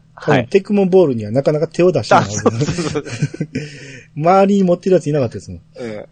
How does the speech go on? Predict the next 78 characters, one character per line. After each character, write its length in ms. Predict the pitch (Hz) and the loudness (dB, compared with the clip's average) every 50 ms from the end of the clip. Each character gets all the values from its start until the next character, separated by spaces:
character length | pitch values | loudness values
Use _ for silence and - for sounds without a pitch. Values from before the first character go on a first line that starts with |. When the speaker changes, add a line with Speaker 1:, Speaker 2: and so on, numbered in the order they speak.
| _ - | _ -12
Speaker 1:
え。 0 | |
Speaker 2:
う 40 | 120 | -10
ん。 480 | 120 117 113 107 101 101 98 98 101 98 | -8 -8 -8 -8 -10 -12 -14 -14 -10 -6
Speaker 1:
あ 140 | 156 185 185 | -4 -4 -4
ん 180 | 185 196 202 | -4 -6 -4
な 140 | 202 202 180 | -2 0 0
に 260 | 175 175 185 202 - - | 0 -2 -4 -6 -6 -8
近 220 | - - - 226 202 | -6 0 4 4 4
い 60 | 156 | 6
画 120 | 135 135 | 4 2
面 160 | 135 139 135 131 | 2 2 0 -2
見 100 | 135 139 | -2 -4
る 80 | 127 | -4
と 140 | 120 - 110 | -4 -4 -4
絶 180 | 107 147 151 - | -2 -4 -2 -2
対 140 | - 151 | -2 -2
こ 280 | - - 135 131 127 143 | 2 4 4 4 4 4
う 40 | - | 2
悪 140 | 143 - - | 0 0 0
夢 180 | 135 113 104 98 | -2 -4 -4 -8
し 120 | - - | -6 -6
か 80 | 113 98 | -6 -4
出 140 | - 104 | -4 -6
て 80 | 98 110 | -6 -4
こ 100 | 104 110 | -4 -2
な 80 | 98 87 | -2 -2
い 20 | - | -2
で 40 | - | -2
す。 60 | 131 | -2
Speaker 2:
で 80 | 135 120 | -4 -4
す 160 | 98 104 113 | -4 -4 -6
ね。 260 | 113 127 117 107 104 - _ _ _ - | -4 -4 -4 -4 -6 -12 _ _ _ -12
う 60 | 120 | -10
ん。 520 | 110 107 104 101 101 101 95 95 95 95 - _ _ _ _ _ 110 120 120 208 180 170 151 - | -10 -10 -10 -12 -14 -16 -16 -16 -18 -20 -20 _ _ _ _ _ -12 -6 -2 0 2 0 2 2
Speaker 1:
え 160 | 123 117 113 | 2 2 2
ー、 80 | 113 117 - - | 2 0 -2 -2
パ 80 | - 117 | -2 -2
ン 40 | 104 | 0
タ 60 | 101 | -2
さ 100 | - 90 | -6 -8
ん、 20 | |
し 100 | 85 - - | -6 -4 -2
ゃ 60 | 113 | 0
あ 40 | 117 | 0
な 140 | 107 95 90 | 0 -2 -4
い 80 | 90 82 | -6 -10
で 60 | - | -14
す 120 | _ - | _ -20
よ。 60 | - - | -20 -20
す 140 | - - - | -12 -6 -2
い 40 | 104 | -2
ま 80 | 98 | 0
せ 80 | 90 92 | -2 -2
ん。 40 | 87 - _ - - - - - | -4 -8 _ -20 -20 -18 -16 -14
Speaker 2:
は 160 | - 101 101 98 | -10 -10 -10 -10
い。 140 | 98 107 - _ _ _ _ - | -12 -14 -18 _ _ _ _ -6
Speaker 1:
は 160 | - 80 - | -4 -4 -4
い。 80 | - - _ _ _ _ _ _ _ _ _ _ - | -4 -8 _ _ _ _ _ _ _ _ _ _ 2
Speaker 2:
え 120 | 151 139 | 2 2
ー、 40 | 127 | 2
続 140 | - 165 147 | 2 0 -2
い 40 | |
て、 80 | 120 123 | -2 -2
テ 160 | 120 - 233 | 0 0 0
イ 80 | 226 185 | 0 2
タ 140 | - 185 170 | 2 0 0
ン 80 | 147 | 0
さ 80 | 135 156 | -2 -4
ん 80 | 147 | -2
か 60 | 131 180 | -2 0
ら 40 | |
い 20 | 151 | 0
た 60 | 139 | 0
だ 40 | 117 | -2
き 40 | 107 | -2
ま 60 | 113 | -4
し 80 | 95 - | -8 -10
た。 80 | - | -14